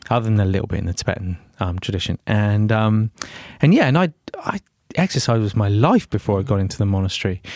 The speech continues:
So I was really keen to sort of get back into my body again and do some of that stuff. And a friend of mine was doing a degree at Moscow State Circus,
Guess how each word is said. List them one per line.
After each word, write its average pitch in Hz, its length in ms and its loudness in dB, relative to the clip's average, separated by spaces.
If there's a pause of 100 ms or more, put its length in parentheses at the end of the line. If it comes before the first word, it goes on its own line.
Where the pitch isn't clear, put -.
(160)
So 170 100 2
I - 20 6
was 156 80 2
really 220 220 4
keen 139 340 2
to 123 80 0
sort 113 160 0
of 107 60 -6
get 110 140 0
back 110 200 -4
into 117 220 -2
my 101 100 0
body 101 320 0
again 101 280 0
and 95 120 0
do 104 120 0
some 104 180 -2
of 98 60 0
that 95 160 -4
stuff. 101 320 -2
And 117 60 2
a 107 40 0
friend 151 260 2
of 131 60 4
mine 104 240 4
was 98 120 -2
doing 104 300 2
a 95 120 2
degree 101 420 0
at - 80 -4
Moscow 101 320 -2
State 92 300 -4
Circus, 98 440 -4